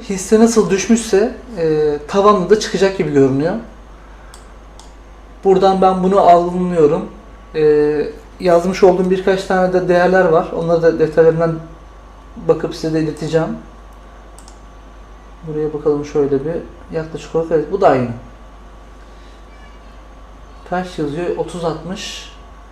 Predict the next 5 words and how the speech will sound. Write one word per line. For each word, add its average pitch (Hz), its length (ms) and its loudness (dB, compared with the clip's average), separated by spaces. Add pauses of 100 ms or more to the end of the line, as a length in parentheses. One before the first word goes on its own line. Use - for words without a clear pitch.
(400)
Bir 180 100 -6
sonrakine 160 480 -8
bakalım. 147 360 -4 (840)
Yirmi 160 240 -2
sekizler. 156 680 -4